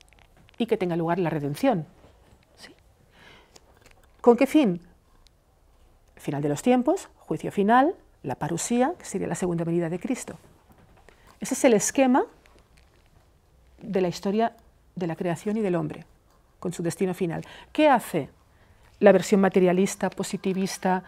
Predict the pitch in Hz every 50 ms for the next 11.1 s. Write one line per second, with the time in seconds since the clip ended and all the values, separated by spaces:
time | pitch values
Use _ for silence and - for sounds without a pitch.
0 | - - - - 202 - - 185 175 170 175 175 - - 214 202 196 190 190 190
1 | 190 190 - - - _ _ _ _ _ _ _ - 180 190 185 175 175 175 170
2 | - 202 185 185 175 - 185 185 190 190 185 170 - - - 156 - _ - -
3 | _ _ _ _ _ _ _ _ _ _ _ _ _ _ - _ _ _ - -
4 | - - - - - - 165 - - - _ - 170 165 165 160 156 147 135 135
5 | - 151 135 131 - 156 147 151 151 156 160 165 165 - 196 202 214 247 285 339
6 | 381 - - 160 143 - 170 147 156 151 147 143 147 165 - - 269 311 - -
7 | - _ _ _ _ _ _ _ _ _ _ _ _ _ - - - _ _ _
8 | _ _ _ _ _ _ 196 160 156 - - 202 175 - - - _ _ _ _
9 | _ _ - - 156 - 143 - 143 - 147 143 147 - 156 151 151 - - 180
10 | 170 170 - 247 311 392 - - _ _ _ _ _ _ - 185 190 190 190 -
11 | 208 226